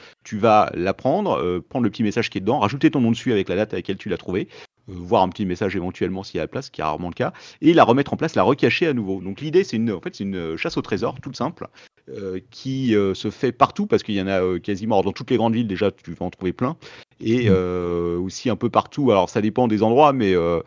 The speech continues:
Speaker 1: généralement, t'en as dans, en, dans le monde entier. Euh, et l'idée avec les gosses, c'est super sympa, parce que c'est vraiment le principe de la chasse au trésor. Donc, t'ouvres ton application, tu regardes autour de toi si t'en as, euh, et, euh, tu vas voir une, euh, une énigme, généralement,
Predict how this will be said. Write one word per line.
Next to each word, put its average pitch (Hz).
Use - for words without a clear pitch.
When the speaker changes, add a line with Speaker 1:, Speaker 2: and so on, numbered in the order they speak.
Speaker 1:
généralement, 110
t'en 95
as 98
dans, 82
en, 82
dans 95
le 95
monde 104
entier. 127
Euh, 85
et 98
l'idée 127
avec 156
les 180
gosses, 208
c'est 208
super -
sympa, 147
parce -
que 139
c'est 131
vraiment 107
le 120
principe -
de 143
la -
chasse 120
au 127
trésor. 98
Donc, 92
t'ouvres 180
ton 175
application, 131
tu -
regardes 131
autour 139
de 123
toi 123
si -
t'en 92
as, 208
euh, 92
et, 123
euh, 98
tu -
vas 101
voir 117
une, 98
euh, 90
une 101
énigme, 131
généralement, 90